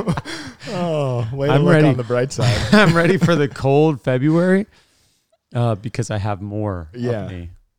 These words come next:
Speaker 1: Yeah, insulation.
Speaker 2: So there's, I've got that going for me,
Speaker 1: <laughs>
Speaker 2: and, uh, looking forward to twenty twenty-one,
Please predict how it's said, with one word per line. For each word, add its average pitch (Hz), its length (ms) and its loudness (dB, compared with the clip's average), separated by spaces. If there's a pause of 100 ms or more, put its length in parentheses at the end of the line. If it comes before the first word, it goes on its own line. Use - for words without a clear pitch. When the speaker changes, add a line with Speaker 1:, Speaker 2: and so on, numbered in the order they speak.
Speaker 1:
Yeah, 90 280 -10
insulation. 101 760 -10
Speaker 2:
So 135 360 2
there's, 123 340 0
I've 127 200 -2
got 151 180 -2
that 156 160 0
going 139 220 4
for 123 220 2
me, 139 220 -2 (480)
Speaker 1:
<laughs> 262 480 -6
Speaker 2:
and, 117 340 -2
uh, 117 280 -2
looking 123 260 -4
forward 139 200 -4
to 123 60 -4
twenty 127 280 -6
twenty-one, 113 720 -4